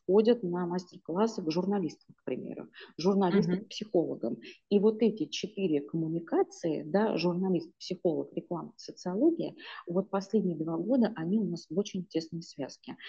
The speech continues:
Speaker 1: Сейчас у нас тоже, э, присоединяется еще к нам дизайн, потому
Speaker 2: Мгм.
Speaker 1: что, да, у нас есть еще психология дизайна, как, а, цвета влияют на аудиторию, да, как внешнее пространство, как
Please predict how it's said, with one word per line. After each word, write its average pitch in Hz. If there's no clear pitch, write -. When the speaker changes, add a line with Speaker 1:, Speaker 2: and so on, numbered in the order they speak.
Speaker 1:
Сейчас -
у 190
нас 190
тоже, 170
э, 151
присоединяется 170
еще -
к -
нам 139
дизайн, 160
потому 190
Speaker 2:
Мгм. -
Speaker 1:
что, 151
да, 220
у 214
нас 156
есть -
еще -
психология 143
дизайна, 175
как, -
а, 156
цвета 214
влияют 160
на 147
аудиторию, 151
да, 240
как 208
внешнее 165
пространство, 147
как -